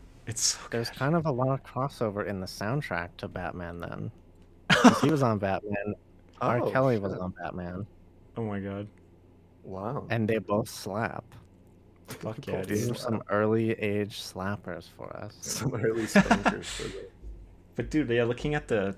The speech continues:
Speaker 1: soundtrack too, there was, like, a song with, like, Busta Rhymes and, like, four other rappers and shit. I'm like, "Damn." Like, they went all out on
Speaker 2: Wow.
Speaker 1: this. And that fucking song that I never, like, noticed before somehow was the Basketball
Speaker 3: Oh,
Speaker 1: Jones
Speaker 3: gosh.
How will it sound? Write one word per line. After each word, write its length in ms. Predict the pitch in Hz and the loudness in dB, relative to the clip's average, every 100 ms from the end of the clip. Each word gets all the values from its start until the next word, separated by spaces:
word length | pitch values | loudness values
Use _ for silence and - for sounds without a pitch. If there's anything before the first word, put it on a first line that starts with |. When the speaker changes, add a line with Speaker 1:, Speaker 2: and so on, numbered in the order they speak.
| - | -6
Speaker 1:
soundtrack 640 | - - 101 113 123 123 120 | -8 -4 -4 -2 -2 -2 -4
too, 240 | - 104 | -4 -2
there 120 | 113 | 0
was, 140 | 110 123 | -2 -2
like, 160 | 127 | -4
a 80 | 120 | -4
song 440 | - - 95 110 | -4 -2 0 0
with, 180 | 107 95 | -2 -6
like, 100 | - - - | -10 -10 -4
Busta 400 | 107 110 - 107 | -4 -4 -6 -8
Rhymes 440 | 98 101 101 101 | -6 -6 -6 -8
and, 100 | 107 | -10
like, 320 | 107 98 - - - | -12 -12 -16 -20 -8
four 260 | - 110 110 | 0 4 4
other 200 | 107 110 | 4 2
rappers 440 | 98 95 98 110 107 | 4 4 4 0 -2
and 100 | 110 | -2
shit. 220 | - 113 | -2 -2
I'm 140 | 107 | -2
like, 260 | 95 92 98 | -2 -2 -2
"Damn." 340 | - 311 349 269 - - - - | -4 -4 -4 -6 -8 -20 -18 -10
Like, 160 | 120 | -6
they 100 | - | -4
went 160 | 143 139 | -2 2
all 160 | 123 127 | 6 8
out 80 | |
on 140 | 160 131 | 6 6
Speaker 2:
Wow. 100 | 120 | 4
Speaker 1:
this. 140 | 127 - - - - | 2 -4 -12 -14 -10
And 180 | - 143 | 0 4
that 220 | 143 131 - | 6 6 2
fucking 460 | - 170 - 170 | -4 -4 -2 -2
song 460 | 160 - 120 127 139 | -2 -2 2 2 4
that 120 | 110 | 6
I 140 | 107 | 6
never, 320 | 120 131 135 151 | 6 4 4 6
like, 300 | 120 101 107 | 6 4 2
noticed 400 | 98 110 143 - | 2 4 2 -2
before 440 | 117 - 113 127 - - - - - | -6 0 2 0 -2 -16 -20 -10 -6
somehow 420 | - 135 143 139 | -2 2 6 6
was 220 | 131 107 - | 4 0 0
the 320 | 101 95 - - | 0 0 -4 -2
Basketball 540 | 104 107 113 117 113 110 | 4 4 4 4 6 6
Speaker 3:
Oh, 80 | 113 | 4
Speaker 1:
Jones 320 | 101 104 110 98 95 | 4 4 2 0 -2
Speaker 3:
gosh. 100 | - | -12